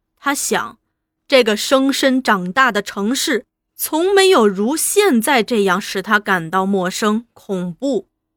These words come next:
叫我到哪儿去呀？阵痛一阵紧似一阵，他感到头昏，浑身冒着冷汗，腿软了，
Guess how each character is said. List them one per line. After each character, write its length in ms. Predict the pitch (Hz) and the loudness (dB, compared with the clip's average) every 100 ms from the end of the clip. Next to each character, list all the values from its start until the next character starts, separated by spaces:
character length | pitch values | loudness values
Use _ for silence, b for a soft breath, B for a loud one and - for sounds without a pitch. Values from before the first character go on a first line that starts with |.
| _ _ _ _ | _ _ _ _
叫 260 | - 320 | -12 -8
我 180 | 262 247 | -4 -4
到 240 | 226 302 302 | -4 -4 -2
哪 180 | 277 | 0
儿 180 | 240 196 | -2 -4
去 400 | - - - 320 | -8 -12 -8 -8
呀？ 220 | 226 214 _ _ _ _ _ _ _ _ | -8 -14 _ _ _ _ _ _ _ _
阵 320 | - 269 226 196 | 0 2 2 0
痛 320 | - 226 185 - | -2 -4 -4 -4
一 240 | 233 349 | 0 0
阵 300 | 349 403 262 | 2 2 2
紧 360 | - 202 175 185 | 0 -2 -2 -4
似 240 | - 330 | -4 -2
一 160 | 202 175 | -2 -2
阵， 260 | - 196 - _ _ | -4 -6 -10 _ _
他 220 | - 226 | -4 -2
感 200 | 214 180 | -2 -2
到 140 | 185 | -4
头 320 | 185 - 196 | -4 -4 -2
昏， 320 | 240 302 294 302 _ | -2 -2 -2 -4 _
浑 360 | _ 240 269 339 | _ 0 0 0
身 220 | - 359 | -2 0
冒 320 | 381 370 226 | 2 2 0
着 100 | 202 | -2
冷 280 | 185 180 170 | -2 -2 -4
汗， 340 | - 320 220 - _ _ _ _ | 0 0 0 -4 _ _ _ _
腿 220 | 233 220 | 0 2
软 300 | 269 247 196 | 4 4 4
了， 240 | 180 190 | 2 0